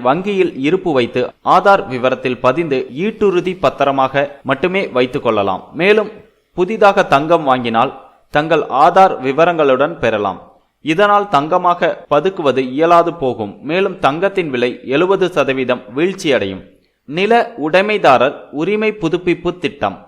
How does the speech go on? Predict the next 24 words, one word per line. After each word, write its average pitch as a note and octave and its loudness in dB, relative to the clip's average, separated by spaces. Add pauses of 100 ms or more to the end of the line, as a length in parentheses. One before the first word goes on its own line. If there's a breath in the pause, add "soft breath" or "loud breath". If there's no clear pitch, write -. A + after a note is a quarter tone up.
(180)
நிலப்பத்திரங்கள் E3+ 0 (120)
அனைத்தையும் D#3 -2
பத்திரப்பதிவு D3+ 0 (160)
அலுவலகத்தில் C#3+ 0
கொடுத்து D3 -2 (140)
அதற்கு C#3 -2 (100)
புதிய F#3 -2
பதிவெண்ணுடன் C#3+ 0
கூடிய C3+ -2
பத்திரம் D3+ -2
பெறலாம். G2+ -2 (240)
இது D#3 -4 (240)
ஆதார் F#3 4
எண்ணுடன் C#3+ -2 (120)
இணைக்கப்படும். B2+ -6 (440 soft breath)
இதனால் G3+ 0 (160)
நில G3 0
மோசடி E3+ -4
செய்வதும் B2+ -4 (140)
பினாமி F#3+ -4
சொத்து D3+ -4
சேர்ப்பதும் C3+ -4
தடுக்கப்படும். B2 -6 (720)
வாகன G3+ 2